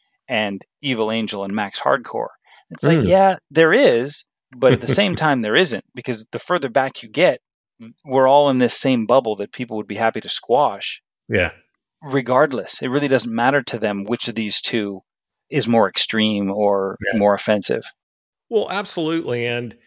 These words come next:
Speaker 2: I didn't, I wasn't insinuating that what the payment companies are doing is right. I'm just saying that that's the reality that the sites have to deal with. So that's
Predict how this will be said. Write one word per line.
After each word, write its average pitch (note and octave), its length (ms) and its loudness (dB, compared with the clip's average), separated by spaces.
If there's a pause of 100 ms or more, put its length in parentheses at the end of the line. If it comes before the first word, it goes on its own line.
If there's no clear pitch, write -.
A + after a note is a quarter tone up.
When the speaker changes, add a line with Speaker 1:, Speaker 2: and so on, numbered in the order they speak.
(400)
Speaker 2:
I D#3 160 2
didn't, C3 580 -6
I D3 60 2
wasn't C#3 340 -2
insinuating A2 800 -4
that A2 120 -4
what A#2 160 -4
the - 80 -18
payment G#2 360 -2
companies F#2+ 460 -2
are F#2+ 80 -4
doing G2 360 0
is E2+ 140 -6
right. F#2+ 640 -2 (460)
I'm A2+ 200 0
just G2+ 200 0
saying F2+ 280 2
that F2 140 -4
that's F#2 280 -2
the F2+ 240 -2
reality F#2+ 640 -2
that D#2 180 -18
the - 80 -12
sites F2+ 360 -4
have F2+ 220 -4
to D#2+ 80 -16
deal E2 340 -2
with. C2 240 -14 (200)
So D#2+ 320 -10 (420)
that's - 300 -4